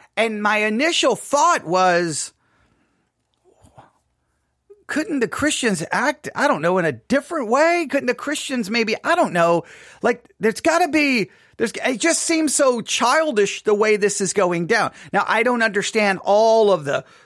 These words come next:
the, the cultural ramifications of what's happening, and maybe there's a cultural thing, maybe there's something that I don't understand. So I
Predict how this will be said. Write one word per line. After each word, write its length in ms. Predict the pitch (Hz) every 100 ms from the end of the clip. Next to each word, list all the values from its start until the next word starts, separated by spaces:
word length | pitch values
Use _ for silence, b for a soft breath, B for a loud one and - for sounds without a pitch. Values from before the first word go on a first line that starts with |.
| b
the, 140 | - 160
the 200 | 151 139
cultural 840 | - 240 247 - 247 240 226 175 B B
ramifications 840 | 220 233 226 240 233 233 - 226
of 100 | 226
what's 240 | 208 226 -
happening, 720 | 208 214 214 226 226 226 202 B -
and 140 | 175
maybe 220 | 196 196
there's 180 | 170 135
a 60 | 127
cultural 580 | - 226 247 233 240
thing, 480 | 226 226 226 226 220
maybe 200 | 208 202
there's 180 | 202 180
something 400 | 220 - 202 185 B B
that 160 | - 185
I 100 | 180
don't 380 | 135 208 226 214
understand. 580 | 208 202 190 214 214 208
So 100 |
I 100 | 180